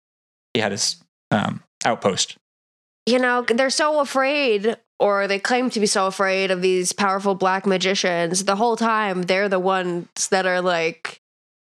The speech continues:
Speaker 2: engaging in this sort of left-hand path type
Speaker 1: Not even
Speaker 2: magic.
Speaker 1: sort of. I mean, it is that shit.
Speaker 2: Yeah.
Speaker 1: It is ju-,
Speaker 2: <laughs>
Speaker 1: they
Speaker 2: It is
Speaker 1: are
Speaker 2: point,
Speaker 1: just those
Speaker 2: point
Speaker 1: guys.
Speaker 2: blank, yeah.
Speaker 1: They're just doing an act. The
Speaker 2: Yeah.
Speaker 1: act is just the act. Who they are is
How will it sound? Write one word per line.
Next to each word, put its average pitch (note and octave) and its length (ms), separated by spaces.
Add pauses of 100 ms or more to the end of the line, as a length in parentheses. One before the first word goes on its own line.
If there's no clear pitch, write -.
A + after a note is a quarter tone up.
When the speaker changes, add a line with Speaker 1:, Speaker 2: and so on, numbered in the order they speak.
(100)
Speaker 2:
engaging F#3+ 720
in F3 360 (480)
this F#3 200
sort F#3 300
of F3+ 240
left-hand F#3 800
path F#3 480
type F3+ 340 (360)
Speaker 1:
Not C#3 180
even G#3+ 100
Speaker 2:
magic. B2+ 160
Speaker 1:
sort B2+ 220
of. A2+ 160 (380)
I B2 60
mean, A#2+ 300 (760)
it A#2+ 120
is B2 140
that B2 160
shit. E3 200
Speaker 2:
Yeah. G3 420
Speaker 1:
It A#3 360
is D3+ 120
ju-, G#4 60
Speaker 2:
<laughs> - 140
Speaker 1:
they - 100
Speaker 2:
It C#3+ 60
is - 40
Speaker 1:
are D#3 120
Speaker 2:
point, D3 80
Speaker 1:
just D3 280
those C#3+ 180
Speaker 2:
point G#3+ 80
Speaker 1:
guys. E3 140
Speaker 2:
blank, F#3+ 220
yeah. F#3 400
Speaker 1:
They're C#3+ 120
just D3 160
doing B2 200
an A#2+ 60
act. C#3 280
The A#2+ 280
Speaker 2:
Yeah. B2+ 140
Speaker 1:
act F#3 160
is C3 120
just C#3+ 260
the A#2+ 140
act. - 380 (280)
Who G#3+ 120
they D#3+ 160
are D3+ 240
is A#2+ 300